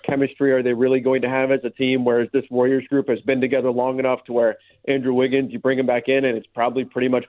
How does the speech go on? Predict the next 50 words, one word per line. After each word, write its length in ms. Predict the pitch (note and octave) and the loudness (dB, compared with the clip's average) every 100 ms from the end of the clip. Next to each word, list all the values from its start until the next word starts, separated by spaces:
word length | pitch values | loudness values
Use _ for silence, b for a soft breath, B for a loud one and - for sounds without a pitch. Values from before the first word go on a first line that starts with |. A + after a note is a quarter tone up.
| - | -4
plug 200 | B2+ B2+ | -2 -2
and 120 | A#2 | -2
play. 400 | A2+ B2 C3 C3 b b b - | -2 2 0 -2 b b b -2
Uh, 160 | A#2 | 0
he 160 | A#2+ B2+ | 0 -2
can 120 | C3 | -2
just 220 | A#2+ - | -4 0
go. 340 | B2 B2+ C3+ - | 0 2 0 0
And 140 | B2+ | 0
then 120 | B2+ | 0
the 80 | B2+ | 2
Lakers' 320 | D3 D3+ D3+ | 0 0 -6
transition 460 | - C3 C3+ D3+ D3 | -4 -4 -4 -4 0
defense 320 | D3 D3 C#3 B2 | 0 0 -4 -4
has 100 | A#2+ | -4
not 160 | C3+ | -4
been 140 | C#3 B2+ | -4 -2
great, 320 | C3 C#3 G#2+ | 0 0 0
and 100 | A#2 | -4
that's 160 | B2 | -2
an, 120 | C3 B2 | -2 0
an 120 | B2 | 0
area 240 | B2 B2+ | 2 0
where 320 | B2 A#2+ A#2 b b _ - | 0 0 0 b b _ -8
the 80 | |
Kings 340 | B2+ C#3+ C#3+ A#2 | -4 -2 -2 0
really 260 | C3 B2 | 0 0
excel. 540 | A#2 - C3 B2+ B2 - b b b - | -2 -2 0 0 -4 -12 b b b -4
So 80 | D3 | -2
if 80 | E3+ | -2
I'm 160 | G#3 - | -4 -2
Sacramento, 600 | G#3+ G3 D#3 E3 G3 - | -4 -2 -2 0 0 0
I 160 | C#3 - - | -2 -2 -2
think 240 | A3 B3+ - | -2 -2 -6
I 140 | D#3 D#3 | -4 -2
prefer 560 | F#3+ - - D#3 G3 | -4 -6 -2 0 2
the, 340 | E3+ E3 D#3 C3+ - | 2 0 0 -6 -4
to 120 | D3 C3+ | -4 -2
take 200 | E3 D#3 | -2 -2
on 260 | D#3 D#3 C#3+ | 0 -2 0
the 100 | C3+ | 0
Lakers 480 | B2+ F3+ - C#3+ A#2+ | 2 0 2 -2 -2
if 80 | A#2 | -6
I'm 120 | A#2 | -4
trying 200 | D3 C#3+ | -2 -2
to 60 | C3+ | 0
be 80 | |
objective 500 | B2 A2+ C#3+ C#3+ C3 - | 0 0 -2 0 -4 -4
here. 220 | A#2+ G#2+ _ - | -8 -8 _ -2
But 360 | F3+ D3 - | 0 0 -4